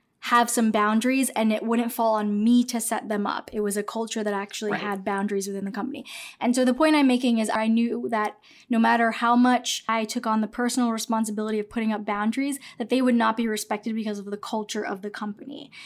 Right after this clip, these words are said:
Speaker 1: And so I think that
Speaker 2: Mm-hmm.
Speaker 1: that's one thing that you can do, Brie, or anyone else who is feeling this way, is maybe you can't quit your job altogether, like, you know, not work, <laughs> but you could quit the specific job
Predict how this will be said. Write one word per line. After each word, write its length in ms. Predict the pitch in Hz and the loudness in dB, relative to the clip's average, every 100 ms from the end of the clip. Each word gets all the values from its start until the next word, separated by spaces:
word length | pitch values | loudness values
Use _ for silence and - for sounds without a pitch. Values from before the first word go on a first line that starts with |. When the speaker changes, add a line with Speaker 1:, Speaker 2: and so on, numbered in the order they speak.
| - - | -10 0
Speaker 1:
And 160 | 247 | 2
so 160 | 247 226 | 2 0
I 100 | 220 | 0
think 260 | 240 233 240 | 0 0 2
that 180 | 208 | 0
Speaker 2:
Mm-hmm. 240 | 170 175 196 - _ _ - | 0 -4 -10 -12 _ _ -2
Speaker 1:
that's 240 | 254 277 | 0 2
one 300 | 254 269 277 | 4 6 6
thing 160 | 285 262 | 6 4
that 160 | 254 220 | 4 2
you 160 | 233 | 0
can 380 | 247 233 240 254 | 0 2 6 6
do, 480 | 240 208 214 233 208 | 6 4 2 0 -4
Brie, 400 | - 226 220 233 | 0 0 2 0
or 240 | 240 233 240 | 0 0 2
anyone 340 | 233 240 233 226 | 4 4 4 4
else 240 | 226 226 | 2 0
who 140 | 240 - | -4 -2
is 200 | 214 - | -4 -4
feeling 460 | - 240 233 220 | -2 0 2 2
this 200 | 208 202 | 0 -4
way, 280 | 208 202 196 202 | -4 -2 0 -2
is 220 | 208 208 - - | -2 -4 -10 -4
maybe 260 | 233 240 254 | 2 4 4
you 140 | 269 | 2
can't 320 | 269 269 262 | 2 0 0
quit 500 | - - 254 254 - _ _ _ | -8 -2 0 0 -6 _ _ _
your 160 | - 233 | -2 2
job 280 | 247 247 254 | 6 6 6
altogether, 720 | 254 254 254 247 254 240 233 | 4 2 4 4 4 4 2
like, 320 | 226 214 - - | 0 -2 -6 -6
you 120 | 226 | -4
know, 80 | 220 | 0
not 380 | 214 240 - | 4 4 2
work, 480 | 226 247 254 262 - - - | 0 0 0 -4 -12 -8 -2
<laughs> 600 | 285 - - - - - | 0 -2 -6 -16 -16 -6
but 220 | 240 254 240 | 2 4 4
you 140 | 254 | 4
could 200 | 269 233 | 2 0
quit 240 | - 285 | 2 2
the 80 | 247 | 2
specific 840 | 233 - 226 - - 285 294 285 214 | -2 -2 -2 0 0 0 0 -2 -2
job 560 | 214 196 196 202 226 | -2 -2 0 -2 -2